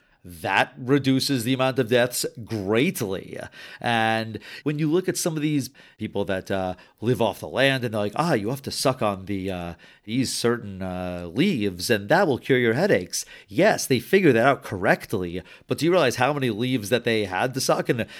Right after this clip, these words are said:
when they realize, like, which mushrooms are bad to eat, you realize people had to die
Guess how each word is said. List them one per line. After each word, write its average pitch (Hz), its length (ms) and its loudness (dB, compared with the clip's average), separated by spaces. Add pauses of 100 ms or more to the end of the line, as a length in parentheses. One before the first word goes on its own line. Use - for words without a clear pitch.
(160)
when 135 140 0
they 135 100 4
realize, 156 340 4
like, 107 120 0
which 107 260 -2
mushrooms 131 560 0
are 113 80 4
bad 117 460 2
to - 100 -4
eat, 139 320 -4 (140)
you 240 100 0
realize 226 300 6
people 240 240 0
had 147 160 0
to 113 60 -4
die 131 760 -2